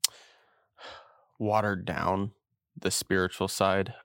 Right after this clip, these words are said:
of doing paperwork at my job.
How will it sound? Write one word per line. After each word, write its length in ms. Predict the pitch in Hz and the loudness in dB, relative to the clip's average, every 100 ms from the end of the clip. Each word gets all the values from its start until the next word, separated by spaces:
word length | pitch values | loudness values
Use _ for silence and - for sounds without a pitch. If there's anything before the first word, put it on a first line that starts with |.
| - | -6
of 280 | 101 92 92 - _ _ _ _ _ _ _ _ _ _ _ _ _ _ _ _ - - - _ _ _ | -2 -4 -6 -16 _ _ _ _ _ _ _ _ _ _ _ _ _ _ _ _ -20 -20 -20 _ _ _
doing 300 | 120 110 107 | 2 4 2
paperwork 600 | 101 107 113 110 90 85 | 2 0 0 -2 -2 -2
at 100 | 80 | -4
my 100 | 95 | -4
job. 360 | 95 117 131 | -2 -2 -2